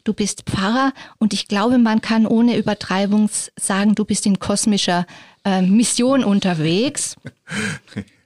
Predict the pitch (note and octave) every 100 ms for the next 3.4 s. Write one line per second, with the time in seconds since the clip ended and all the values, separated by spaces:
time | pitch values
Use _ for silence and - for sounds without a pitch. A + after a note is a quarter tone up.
0 | - A2 - F#2+ F2+ - E2 E2+ E2+ -
1 | F#2 F#2 _ A2+ A2 A#2 - - - -
2 | _ _ _ - C4 - C#4 B3 A3+ A#3+
3 | - B3 A#3+ A#3